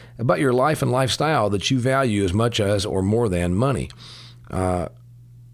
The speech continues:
Andrew Luck made a big decision, which brings me to my next point.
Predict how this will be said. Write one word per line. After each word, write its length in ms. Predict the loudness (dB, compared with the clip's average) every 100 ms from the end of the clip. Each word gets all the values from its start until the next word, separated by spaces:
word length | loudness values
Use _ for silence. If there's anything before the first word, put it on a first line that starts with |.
| -10 -2
Andrew 260 | 0 2
Luck 220 | 2 2 0
made 140 | 0
a 60 | 0
big 340 | -2 -4 -2
decision, 440 | -2 -2 -2 -6 -12 -20 -20 -16 -10
which 140 | -2
brings 160 | 0 2
me 60 | 4
to 60 |
my 40 | 2
next 240 | 2 -2
point. 240 | -6 -8